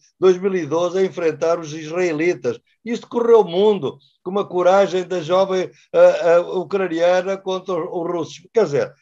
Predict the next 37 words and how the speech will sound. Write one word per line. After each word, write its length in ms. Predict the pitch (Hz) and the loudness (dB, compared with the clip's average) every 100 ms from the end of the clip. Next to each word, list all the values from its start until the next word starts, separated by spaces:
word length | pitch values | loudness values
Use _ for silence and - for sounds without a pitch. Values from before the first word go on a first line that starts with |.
| _ _ - | _ _ -6
nós 140 | 190 | -4
estamos 240 | - 285 | -4 -4
numa 220 | 233 175 139 | -2 -2 0
guerra 340 | 156 190 165 | 4 4 4
de 100 | 143 | 0
informação 600 | 135 131 123 110 113 110 | -6 -8 -8 -6 -6 -6
que 100 | 135 | -8
não 100 | 131 | -8
tem 140 | 127 | -6
limite, 380 | 127 160 98 - _ | -8 -8 -12 -14 _
não 160 | 92 110 | -10 -10
é? 120 | 127 _ _ _ - | -10 _ _ _ -2
Eh, 260 | 123 135 139 | -2 0 0
e 100 | 127 | 0
é 80 | |
muito 260 | 131 160 156 | 0 -4 -6
difícil. 440 | 170 170 104 131 | -12 -10 -10 -12
Portanto, 240 | 143 202 202 | -12 -10 -2
eu 120 | 240 | -2
penso 440 | 233 185 190 190 | -2 -4 -6 -12
que, 300 | - 180 196 _ _ _ - | -4 -2 -2 _ _ _ -2
eh, 200 | 165 175 | 0 2
o 160 | 196 202 | 0 0
Brasil 720 | 185 160 147 151 147 156 151 - | 0 -2 0 0 0 -2 -6 -2
tem 280 | 143 135 131 | -2 -2 -8
os 140 | 135 | -10
interesses 380 | 156 147 147 147 | -8 -4 -4 -4
económicos, 640 | 147 131 131 147 147 143 | -10 -6 -6 -6 -10 -16
está, 400 | - 139 135 131 _ _ - | -4 0 0 -4 _ _ -4
obviamente, 640 | 151 139 143 143 139 131 | -4 -2 -6 -6 -8 -6
não 200 | 151 190 | -6 -6
só 280 | - 135 117 | -2 -2 -2
por 240 | - 120 | -6 -6
causa 360 | 156 156 123 113 | -2 0 -2 -6
do 200 | 117 143 | -12 -14
que 100 | 139 | -6
vem, 380 | 139 123 104 | -4 -4 -6